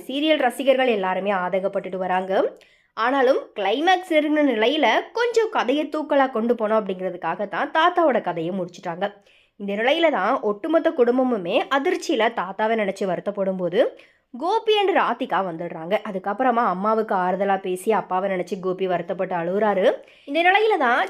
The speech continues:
செழியன் எழிலுக்கு கால் பண்ணி நடந்த விஷயத்த சொல்லி வர வைக்கிறாரு. வந்ததும் தாத்தா கடைசியா பேசின வார்த்தைகள் எல்லாத்தையுமே நினைச்சு ரொம்பவே வேதனைப்பட்டு அழுகுறாரு, ஆ,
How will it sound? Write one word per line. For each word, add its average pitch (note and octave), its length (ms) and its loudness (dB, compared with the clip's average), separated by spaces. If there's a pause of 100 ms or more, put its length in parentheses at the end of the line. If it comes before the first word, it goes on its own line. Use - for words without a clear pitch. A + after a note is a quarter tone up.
(140)
செழியன் G4 500 4
எழிலுக்கு D#4+ 500 2
கால் A#3 300 0
பண்ணி A3+ 340 -2
நடந்த E4+ 420 0
விஷயத்த C#4+ 300 -2
சொல்லி G3 300 -4
வர F3 200 -2
வைக்கிறாரு. F3 440 -2 (120)
வந்ததும் B3+ 540 2
தாத்தா G3+ 400 0
கடைசியா A#3+ 500 0
பேசின A#3 380 -2
வார்த்தைகள் G3+ 420 -4
எல்லாத்தையுமே G3 600 0
நினைச்சு A3 260 -2
ரொம்பவே E4 400 4
வேதனைப்பட்டு F#3+ 560 -2
அழுகுறாரு, E3+ 800 0 (300)
ஆ, E3+ 120 -4